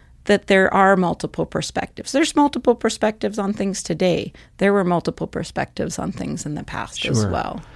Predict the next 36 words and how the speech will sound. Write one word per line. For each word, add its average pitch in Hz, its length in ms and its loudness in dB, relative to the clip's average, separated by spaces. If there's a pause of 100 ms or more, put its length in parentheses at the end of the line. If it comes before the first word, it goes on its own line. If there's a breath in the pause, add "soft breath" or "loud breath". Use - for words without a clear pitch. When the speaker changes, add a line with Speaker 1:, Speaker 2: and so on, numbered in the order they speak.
(440 loud breath)
Speaker 2:
So 143 200 4
as 147 140 6
the 123 60 6
leader 156 280 10
of 127 100 2
the 127 80 8
organization, 113 640 4
how 113 300 -2
do 120 80 0
you 117 480 2
construct - 800 -2 (140)
a 110 200 0
team 120 680 4
and 101 420 0
a 92 60 -4
process 107 840 2
to 104 220 0 (100)
execute 107 640 0
on 95 180 0
that 95 200 -2
vision 98 380 0
of 92 140 -6
telling 98 500 0 (640)
as 107 160 2
many 107 240 6
sides 98 400 0
as 95 100 -6
you 98 80 -4
can 101 460 -2
with 98 140 -2
as 95 100 -4
much 95 220 -2
accuracy 101 520 -2
as 117 120 -6
you - 80 -8
can? 110 280 -6